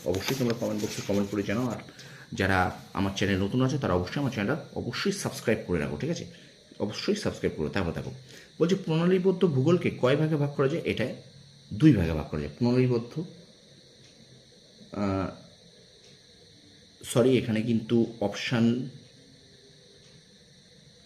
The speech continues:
প্রণালীবদ্ধ ভূগোলকে তিন ভাগে ভাগ করা যায়। এখানে কিন্তু অপশানটা ভুল আছে, এখানে কিন্তু প্রণালীবদ্ধ ভূগোলকে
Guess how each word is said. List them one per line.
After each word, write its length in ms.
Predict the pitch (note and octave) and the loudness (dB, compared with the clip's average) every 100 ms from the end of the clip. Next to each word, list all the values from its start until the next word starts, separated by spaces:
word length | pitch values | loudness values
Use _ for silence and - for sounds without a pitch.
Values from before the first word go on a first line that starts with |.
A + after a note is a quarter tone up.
| - - - | -20 -20 -12
প্রণালীবদ্ধ 520 | A#2+ B2+ C3 C3 C3 | 0 4 4 4 2
ভূগোলকে 420 | B2+ A#2+ A#2+ A#2 D3 | 0 2 2 2 -2
তিন 260 | C3 C3 | 0 2
ভাগে 180 | B2+ G2+ | 4 2
ভাগ 120 | F2+ F2 | -2 -2
করা 80 | G#2+ | -2
যায়। 140 | C#3+ | 0
এখানে 180 | A#2 A#2+ | 2 2
কিন্তু 180 | B2 A2+ | 2 2
অপশানটা 300 | - A#2+ A2+ | 0 -4 -4
ভুল 300 | - D#3 D3+ | -2 2 4
আছে, 240 | - - - - - - - | 2 0 -4 -10 -20 -20 -8
এখানে 260 | G#2+ A2+ A2+ | -6 -2 -2
কিন্তু 420 | A#2+ - C#3 - - - - | -2 0 -2 -2 -12 -20 0
প্রণালীবদ্ধ 580 | A#2+ B2 B2 A#2+ A#2+ B2 | 2 4 2 0 -2 -4
ভূগোলকে 760 | G2+ B2+ C3 - A2 - - | 0 4 4 4 -2 -2 -12